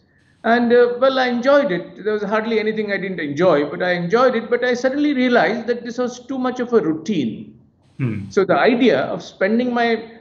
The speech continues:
Speaker 1: sort of life just treating, uh, cough, cold, typhoid, and malaria was not very challenging for me. And on the top of it, suddenly there was a big boom in the tourism.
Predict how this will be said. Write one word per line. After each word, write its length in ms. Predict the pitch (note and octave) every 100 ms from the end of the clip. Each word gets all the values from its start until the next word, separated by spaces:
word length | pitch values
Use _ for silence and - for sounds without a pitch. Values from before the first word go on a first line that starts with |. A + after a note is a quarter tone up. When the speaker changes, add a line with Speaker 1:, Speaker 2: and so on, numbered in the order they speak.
| -
Speaker 1:
sort 180 | - G3+
of 140 | F3
life 380 | F3 F3+ G3+ F#3
just 200 | F#3+ F#3+
treating, 400 | F#3+ F#3 F#3 E3
uh, 220 | F3 E3+ E3
cough, 340 | F#3+ F#3 - -
cold, 320 | F3+ F#3 F3+
typhoid, 380 | D#3+ D#3+ F3+ F3
and 120 | E3
malaria 560 | D3 E3 G#3 D3+ D#3+ D#3
was 300 | F3 F3 F3
not 220 | E3 D#3+
very 220 | C#3 C#3
challenging 600 | C#3 A#2 B2 C3+ A#2+ A2
for 100 | -
me. 260 | E2+ G2 - _ _ _ -
And 100 | F#3
on 80 | G3+
the 80 | A3
top 260 | A3 A#3+
of 180 | C#4 -
it, 220 | D3+ - -
suddenly 580 | G3+ B3+ A3+ B2 C3 -
there 80 |
was 100 | D#3+
a 40 | D#3+
big 300 | A3 F3 C3+
boom 160 | F#3
in 100 | F3+
the 60 | E3+
tourism. 560 | D#3+ C3 A#2+ G#2+ -